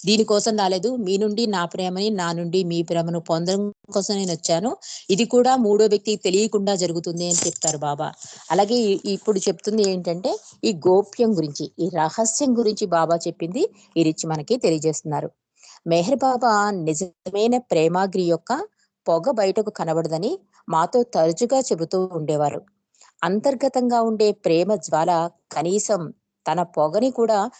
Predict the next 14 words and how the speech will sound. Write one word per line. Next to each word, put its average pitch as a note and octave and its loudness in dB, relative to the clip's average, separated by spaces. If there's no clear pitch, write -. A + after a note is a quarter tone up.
ఇతరులకు A#3+ 0
కనబడేటట్లు F#3+ 0
బయటికి G3+ 0
రానిదని, F#3+ 0
మీరు A#3+ 2
నన్ను C#4 2
ప్రేమించినప్పుడు F3+ 0
మీలో A#3 4
మీరు A3+ 2
దహించుకుపోయినా E3+ 0
బయటికి C4 2
నవ్వుతూ F#3 0
ఆనందంగా D#3 0
కనబడాలి. D3+ -2